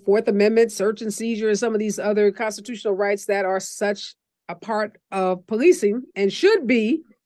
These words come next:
a front and center as police officers are going about their day-to-day activity. I think there's something good about what happened in this community and definitely should be studied. And there's something in this model that hopefully can be utilized and,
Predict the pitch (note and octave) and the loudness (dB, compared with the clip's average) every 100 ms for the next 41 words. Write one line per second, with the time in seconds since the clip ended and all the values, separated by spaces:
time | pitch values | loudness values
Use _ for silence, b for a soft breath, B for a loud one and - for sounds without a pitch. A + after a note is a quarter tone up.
0 | b b b - - A#3 G#3+ G#3 D4 B3+ | b b b -12 0 0 2 -2 -2 2
1 | G3+ - G3 G3 F#3+ - _ _ A3 A3+ | 2 0 0 0 0 -6 _ _ -4 -4
2 | A3 G#3+ F#3+ F#3+ G3 F3+ E3+ F#3+ F#3 F3 | -2 -2 -2 -2 -2 -2 -2 0 0 -2
3 | F#3 E3 F3 F#3 F3+ F3 E3+ E3 E3+ F#3 | -4 -4 -4 -2 -2 -2 -2 -4 -4 -4
4 | E3+ F#3+ G#4 D#4+ A#3+ G#3+ G#3+ G3+ D#3 D#3 | -2 2 2 2 -2 -2 -2 -2 -2 4
5 | A#3+ A3+ F#3 E3+ E3+ G3 F3 F3 E3 E3 | 6 6 4 -4 -4 -4 -4 -4 -6 -4
6 | - F3 D#3+ D#3+ b b _ - F#3 D#3+ | -4 -4 -4 -6 b b _ -10 -4 0
7 | A#3+ B3 A#3 G#3 G3 F3 - - - B3+ | 0 0 -2 0 -2 -2 -6 -12 -2 0
8 | A#3+ C#4+ - _ b b - F#3 F3+ F3 | 0 -2 -6 _ b b -10 -6 -6 -4
9 | - A3+ A#3 G3+ A#3 A#3 G#3 F#3+ F#3 F#3 | -4 -2 -4 -2 0 4 4 4 -2 -2
10 | G3 F#3 D#3+ E3 D#3+ G#3+ G3+ F#3 G3 F3 | -2 -4 -6 -8 -4 -4 -2 -2 -2 -2
11 | F3+ F3 E3 - E3+ F3 F#3 C#4+ C#4 G#3 | -4 -6 -12 -20 -16 -6 0 2 2 0
12 | F3+ E3+ E3 E3 D#3+ - - F3+ D#3 | 0 -4 -4 -6 -10 -18 -16 -12 -10